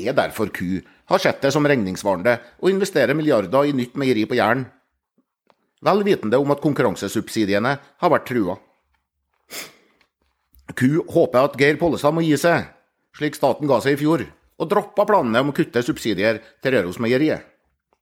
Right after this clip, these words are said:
«Staten klarte ikke å bevise at det ikke var distribusjonsulemper», sier Kristine Aasheim. Normalt så er det jo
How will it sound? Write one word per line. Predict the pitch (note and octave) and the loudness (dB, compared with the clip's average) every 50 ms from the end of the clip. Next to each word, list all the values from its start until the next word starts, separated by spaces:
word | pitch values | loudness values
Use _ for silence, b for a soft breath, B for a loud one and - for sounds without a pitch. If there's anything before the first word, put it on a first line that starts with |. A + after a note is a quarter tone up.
| _ _ _ B B B B B B B | _ _ _ B B B B B B B
«Staten | - - D3 B2+ - - G3+ G3 | -4 0 0 0 0 -2 -4 -2
klarte | G#3+ G#3 G3 C#3+ - C3 | 0 0 0 0 0 -2
ikke | A#2 - F3 E3+ | 0 0 0 0
å | G#3 | 0
bevise | G3+ D#3+ C#3+ B2+ A#2+ - G3+ G3 | 0 0 0 0 0 2 0 0
at | G3+ - | 2 0
det | G#3+ G3+ - | -2 -2 -4
ikke | - _ - - E3+ G3 | -8 _ -2 -2 2 2
var | G#3 G3 F3 E3 | 2 2 2 -2
distribusjonsulemper», | F#3+ G3+ - - F3+ F#3+ F3+ F#3 F#3 E3+ F3 F3 - F#3 G#3 G3+ G3 F#3+ - B2+ G2 D#2+ - - _ _ _ _ _ _ | -4 -4 -4 -2 -2 -2 -2 0 0 0 -2 -2 -2 -2 0 0 0 0 0 0 0 0 -4 -20 _ _ _ _ _ _
sier | - E3+ E3+ D#3 | -2 0 0 2
Kristine | - E3 - - A2 G2+ A2 | 2 0 0 0 -2 0 0
Aasheim. | G#2 F#2 - F2 E2+ F2+ G2+ _ _ _ _ _ _ _ _ _ _ _ _ _ _ _ _ _ _ _ _ B B B B B B B _ _ _ _ - C3 | -2 -4 -6 -8 -10 -10 -12 _ _ _ _ _ _ _ _ _ _ _ _ _ _ _ _ _ _ _ _ B B B B B B B _ _ _ _ -2 0
Normalt | D#3+ D3+ B2 B2 D#3+ F#3 F3+ - | 2 4 4 4 2 2 0 -2
så | - C4+ A#3+ | 0 2 2
er | A#2+ G2 | 2 2
det | G#2+ | 2
jo | A2+ B2 C3 B2 | 0 0 -2 -4